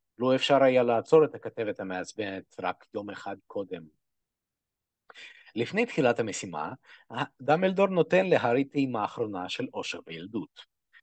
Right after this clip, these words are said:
משפחת, משפחות האלופים מוזמנות לבלות איתם את חצי היום הנותר. מעניין שחוץ מגברת ויזלי מגיע גם ביל. ככל הנראה דמבלדור רוצה בתור עד גם נציג המין של גרינגוטס.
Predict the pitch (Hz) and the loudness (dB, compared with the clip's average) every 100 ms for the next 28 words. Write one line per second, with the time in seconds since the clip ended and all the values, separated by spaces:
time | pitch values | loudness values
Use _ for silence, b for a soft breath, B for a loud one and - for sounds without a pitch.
0 | _ - - 175 - - - - - - | _ -10 -2 0 0 -6 -8 -6 -2 0
1 | 160 151 135 127 151 123 117 - 135 117 | 4 4 4 2 2 2 -2 -12 -8 -4
2 | 131 110 - 95 101 110 98 82 95 82 | -2 -2 -6 -10 -6 -4 -4 -6 -8 -12
3 | 90 92 - - 95 78 73 65 69 - | -12 -10 -8 -8 -8 -10 -8 -10 -12 -16
4 | - 67 - _ _ _ _ _ _ _ | -10 -12 -12 _ _ _ _ _ _ _
5 | _ _ _ 113 127 185 240 - 120 165 | _ _ _ -4 -2 0 0 -2 -4 -4
6 | 165 135 110 131 113 - 160 165 127 123 | -2 -4 0 2 2 0 -4 -2 -2 -2
7 | 120 101 98 95 98 92 92 170 135 - | -4 -6 -8 -6 -8 -8 -8 -4 -4 -6
8 | - _ _ _ - - 175 147 120 123 | -14 _ _ _ -6 0 2 2 0 0
9 | 123 113 117 117 123 117 117 139 139 139 | 0 -2 -4 4 4 4 2 -2 -2 0
10 | 117 113 110 110 113 123 110 123 135 104 | 2 2 -2 -4 -4 -4 -2 -4 -6 -6
11 | 104 104 - - 113 107 90 - - - | -6 -6 -12 -18 -16 -14 -14 -12 -14 -12
12 | - - | -12 -12